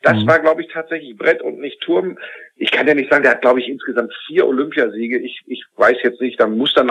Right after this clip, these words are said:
Speaker 1: sowohl als auch dabei gewesen sein.
Speaker 2: Mhm. Ja, da gab's damals die Diskussion,
Speaker 1: Jetzt
Speaker 2: weil
Speaker 1: bist,
Speaker 2: er ja
Speaker 1: jetzt
Speaker 2: den
Speaker 1: bist du baff, ne?
Speaker 2: Nee, nee, das ist ja der, das war eine dicke Story, weil er ja H-I-V-positiv war und Blut im Wasser
Speaker 1: Ja.
Speaker 2: war.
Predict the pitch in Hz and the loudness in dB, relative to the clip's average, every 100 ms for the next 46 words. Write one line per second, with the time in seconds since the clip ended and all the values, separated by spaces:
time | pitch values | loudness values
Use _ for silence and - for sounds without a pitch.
0 | 117 127 117 117 131 277 349 131 127 131 | 0 -2 -2 4 4 6 4 4 2 -2
1 | 131 110 95 95 95 90 92 90 87 80 | 0 -2 -2 -4 -6 -8 -10 -12 -12 -12
2 | _ _ - 110 98 117 110 123 139 - | _ _ -4 -2 0 -2 0 0 -2 0
3 | 143 151 131 135 - 110 139 170 120 131 | 2 2 2 0 0 2 4 6 4 4
4 | 123 117 120 123 - 143 151 - 127 175 | 4 4 4 4 4 2 2 -2 -4 2
5 | 139 196 185 185 143 113 127 127 95 87 | 6 8 10 8 6 0 0 2 0 -6
6 | 98 104 98 127 117 101 139 117 - 131 | -4 -4 0 0 0 0 2 0 0 2
7 | 135 127 113 117 107 113 151 139 131 113 | 4 4 4 2 2 2 2 4 2 4
8 | 165 226 139 120 113 - 110 156 139 107 | 2 4 2 0 -4 -2 -2 0 0 2
9 | 135 240 - 285 262 - - 95 85 | 4 4 4 2 4 2 0 -4 -8